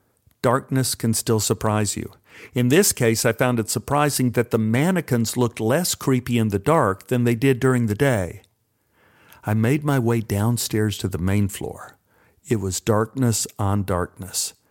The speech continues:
The male mannequins were shadows standing amongst the suits. I ambled in the direction of the front doors.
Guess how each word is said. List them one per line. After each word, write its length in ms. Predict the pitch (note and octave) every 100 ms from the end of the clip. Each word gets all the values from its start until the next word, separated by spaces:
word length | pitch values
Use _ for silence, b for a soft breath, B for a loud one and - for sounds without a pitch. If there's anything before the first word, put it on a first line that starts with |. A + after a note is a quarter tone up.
| b b b -
The 60 |
male 340 | A#2 C#3 D3 C#3
mannequins 640 | B2+ A#2+ B2+ A#2+ G2+ -
were 80 | G2
shadows 580 | - C3 B2 G#2+ E2+
standing 540 | - - A2+ A2+ A2 G#2
amongst 420 | G2 G#2+ G#2 -
the 60 | A#2
suits. 520 | - B2 G2 - - b b b b b b
I 100 | G#2+
ambled 380 | A#2 C3 C3+ A#2+
in 140 | A2+
the 100 | G#2+
direction 500 | G#2 G#2 A2+ - A#2
of 80 | G2
the 80 | G2+
front 320 | - B2 A#2+
doors. 460 | B2+ A2+ A#2+ A#2